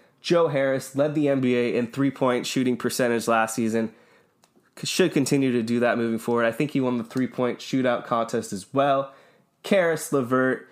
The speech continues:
what a special young talent this guy is. A forward who was really off to a great start last season with the Nets until he got hurt. He's only twenty-five. I mean, last season he averaged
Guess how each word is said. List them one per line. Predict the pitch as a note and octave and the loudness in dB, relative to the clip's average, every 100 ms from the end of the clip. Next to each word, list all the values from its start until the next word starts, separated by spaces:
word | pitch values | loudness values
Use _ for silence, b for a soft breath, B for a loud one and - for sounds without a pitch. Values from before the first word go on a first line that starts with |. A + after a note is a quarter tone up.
| b b b b _ _ _ _ | b b b b _ _ _ _
what | C#3+ D#3 | 0 0
a | D3+ | 0
special | - C#3+ C3 C3+ | 0 -2 0 -2
young | C3 B2 | 0 -2
talent | - C3 B2+ A2+ | 0 0 0 0
this | B2 - | -4 -2
guy | B2+ A#2+ A#2+ | 0 2 2
is. | A#2+ A#2+ A2+ - _ - | 0 -2 -4 -12 _ -8
A | A2 | -6
forward | - C3+ C3 C3 B2+ | -2 0 2 2 0
who | B2 A#2+ A2+ - b b b b _ _ - | 0 0 0 -6 b b b b _ _ -8
was | G#2 | -4
really | B2+ F3 D#3+ | 0 2 4
off | C#3+ C#3 | 2 2
to | C3+ | 0
a | |
great | G#2+ A#2+ C3+ D3 | 0 0 2 2
start | - C#3+ C3 G2 | 0 0 2 2
last | A#2 A2 - | 2 2 2
season | C3 A#2 A#2 A2+ G2+ | 0 2 2 0 -2
with | G#2+ D#3 - | 0 0 2
the | |
Nets | B2+ A2+ A2+ - | 0 2 0 -2
until | A#2 A2+ - E3+ | -6 -4 -2 0
he | C3+ | 2
got | A#2 G#2+ | 0 0
hurt. | A2 G#2+ A2 b b | 0 -2 -2 b b
He's | - E3 | -6 0
only | G3 D3 | 0 0
twenty-five. | - C3+ B2 - A#2 A2 A2 A2 b b b | 0 -2 -2 -2 0 2 2 -2 b b b
I | A2 | -4
mean, | A#2+ | 0
last | B2+ C#3 C3+ - | 2 2 0 0
season | C#3 C3 C3 B2+ | 0 0 -2 -2
he | - C3+ - | -2 -4 0
averaged | B2 B2 B2 A#2+ A#2 - | 0 0 0 -2 -4 -8